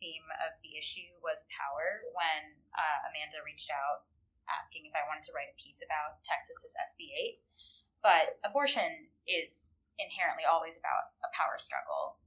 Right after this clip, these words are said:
And there's actually really interesting, uh, polling research about how messages that voters respond most affirmatively to about abortion are messages of power and autonomy and control over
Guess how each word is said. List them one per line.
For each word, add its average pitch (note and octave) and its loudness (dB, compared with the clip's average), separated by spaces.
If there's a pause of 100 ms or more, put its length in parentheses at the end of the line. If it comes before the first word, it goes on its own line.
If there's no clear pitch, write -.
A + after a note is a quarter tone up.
(160)
And F3 2
there's A3 6
actually G3+ 2
really F3+ -6
interesting, D#3 -8 (320)
uh, - -4
polling - -6
research - -6
about D#3 0
how D3 0 (320)
messages E3+ 0
that D#3 2
voters E3 -8
respond D3+ -4
most - -6 (400)
affirmatively F#3 0
to C#4+ -8
about C4 10
abortion C#4 -2
are F3+ 6
messages F3+ -4
of - -2
power A3 2
and F3+ 0
autonomy F3+ -2 (220)
and D#3 2 (160)
control - -4
over E3 -8